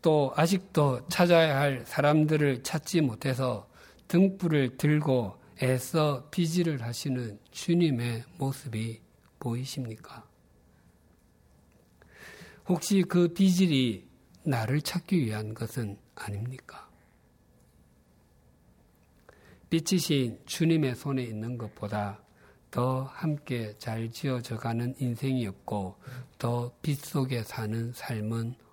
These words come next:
없습니다. 또 우리 주위에 잃어버린, 어쩌면 잊힌 상태에 있는 사람들을 주님께서 찾으시는데 통로가 되는 삶보다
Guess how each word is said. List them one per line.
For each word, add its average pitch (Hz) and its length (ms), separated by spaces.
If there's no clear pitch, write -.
없습니다. 104 720
또 151 220
우리 147 420
주위에 147 720
잃어버린, 123 680
어쩌면 135 680
잊힌 175 400
상태에 139 480
있는 120 580
사람들을 127 800
주님께서 160 880
찾으시는데 117 1080
통로가 160 580
되는 117 400
삶보다 110 800